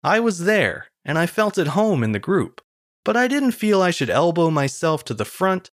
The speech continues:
when the press focused on the male leaders." Once again, her service, her mission, was what mattered.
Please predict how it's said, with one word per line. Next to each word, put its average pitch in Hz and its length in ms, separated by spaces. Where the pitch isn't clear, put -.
when 131 160
the 117 60
press 180 360
focused 175 540
on 117 140
the 117 60
male 123 320
leaders." - 680
Once 302 320
again, 185 460
her 156 160
service, 190 680
her 156 160
mission, 156 560
was 156 180
what 170 120
mattered. 170 500